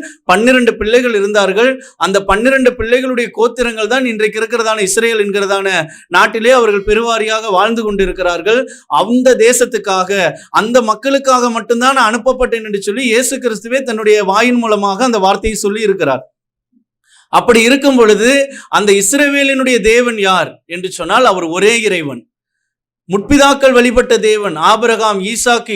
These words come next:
யாக்கோபு என்பவர்கள் வழிபட்டு தொழுத தேவன் யார் என்று சொன்னால், அந்த ஒரே தேவன். அந்த ஒரே தேவனை தான் இயேசு கிறிஸ்து வழிபட்டார். இயேசு கிறிஸ்து வேண்டுதல் மட்டும் செய்தாரா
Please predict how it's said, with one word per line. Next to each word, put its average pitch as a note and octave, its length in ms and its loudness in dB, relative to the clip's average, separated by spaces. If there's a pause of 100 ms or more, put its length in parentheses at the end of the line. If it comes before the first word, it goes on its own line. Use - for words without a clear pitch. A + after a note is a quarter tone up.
யாக்கோபு B3 400 0
என்பவர்கள் A3 460 -2
வழிபட்டு A3 600 0
தொழுத A#3 360 2
தேவன் A3 320 0
யார் G3+ 260 2
என்று G3 220 -4
சொன்னால், G3+ 500 0 (140)
அந்த F#3+ 240 0
ஒரே B3 360 4
தேவன். F3+ 440 -2 (200)
அந்த G3 240 0
ஒரே C4 280 4
தேவனை B3+ 340 0
தான் C4+ 160 4
இயேசு A#3+ 320 0
கிறிஸ்து A3 400 -4
வழிபட்டார். F3+ 520 -4 (520)
இயேசு C#4 420 2
கிறிஸ்து B3+ 480 2
வேண்டுதல் B3 460 4
மட்டும் A3 340 -2
செய்தாரா F#3 460 4